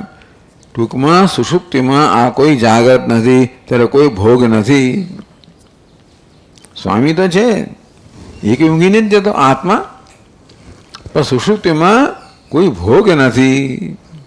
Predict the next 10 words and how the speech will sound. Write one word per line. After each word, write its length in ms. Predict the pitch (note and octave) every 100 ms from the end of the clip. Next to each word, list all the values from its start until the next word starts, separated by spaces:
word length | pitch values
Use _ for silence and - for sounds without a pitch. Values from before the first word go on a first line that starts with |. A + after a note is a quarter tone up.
| _ _ _ _ _ _ - - - -
એમની 300 | A#2 E3+ D#3+
દ્વારા 540 | G#2 G#2 G2+ B2+ E3+
કોઈ 240 | F#3+ F#3+
ભોગ 280 | F#3 F#3+ F#3+
નથી, 200 | G3 F3+
ઇન્દ્રિય 420 | D3 C#3+ E3 E3+
દ્વારા 400 | D3+ C3 C#3 D3+
કોઈ 180 | E3+ E3+
અનુભવ 280 | E3 F3+ F#3
નથી 420 | F#3 F3 A3+ -